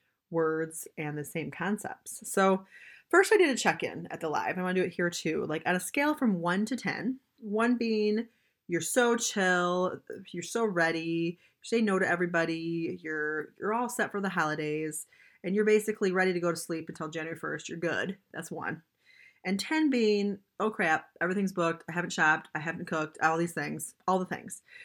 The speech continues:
So let me know <laughs> where you're at. One being super chill, ten being ready to, um, run off to Mexico.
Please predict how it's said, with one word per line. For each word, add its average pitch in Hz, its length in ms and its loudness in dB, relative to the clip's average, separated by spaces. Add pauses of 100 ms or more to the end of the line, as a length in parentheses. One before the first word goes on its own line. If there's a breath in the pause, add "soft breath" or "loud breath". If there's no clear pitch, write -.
(160 loud breath)
So 226 280 4
let 285 140 2
me 359 80 2
know 262 280 8 (180 loud breath)
<laughs> - 160 -6
where 208 200 8
you're 190 200 6
at. 143 220 4 (380)
One 185 260 4
being 180 280 2
super 190 260 -4
chill, 302 460 2 (260 loud breath)
ten 185 240 0
being 170 460 -2 (500 soft breath)
ready 175 260 2
to, 165 360 0
um, 143 320 0
run 151 120 -4
off 151 140 -4
to - 80 -12
Mexico. - 480 -8